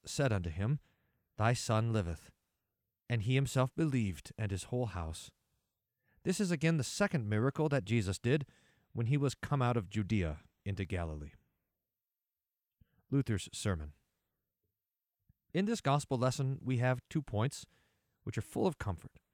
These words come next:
The first is a miracle by which our dear Lord Jesus heals a sick boy without even going near him, only telling his father, "Go thy way, thy son liveth." And the boy is healed by this word, though he was miles away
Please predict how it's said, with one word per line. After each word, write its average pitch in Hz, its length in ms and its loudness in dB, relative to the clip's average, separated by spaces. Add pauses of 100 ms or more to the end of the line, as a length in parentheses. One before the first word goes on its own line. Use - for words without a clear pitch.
(500)
The 151 80 -8
first 214 380 0
is 151 100 0
a 127 60 2
miracle 131 480 2
by 131 120 4
which 123 200 0
our 113 80 2
dear 160 240 -2
Lord 165 180 -2
Jesus 110 360 -2
heals 123 300 -4
a 101 60 -6
sick - 320 -6
boy 90 260 -2 (300)
without 131 260 2
even 147 220 2
going 139 300 0
near 170 180 4
him, 92 180 0
only 113 220 0
telling 113 320 -2
his 101 140 -4
father, 123 360 4
"Go 104 220 0
thy 107 160 2
way, 120 300 0
thy 117 180 -4
son 110 380 -4
liveth." - 320 -6 (560)
And 127 100 2
the 127 60 2
boy 139 200 2
is 143 120 0 (100)
healed 190 260 -2
by 135 140 2
this 127 180 -2
word, 139 340 2
though 123 180 2
he 127 120 2
was 123 240 -2
miles 110 360 0
away 101 320 0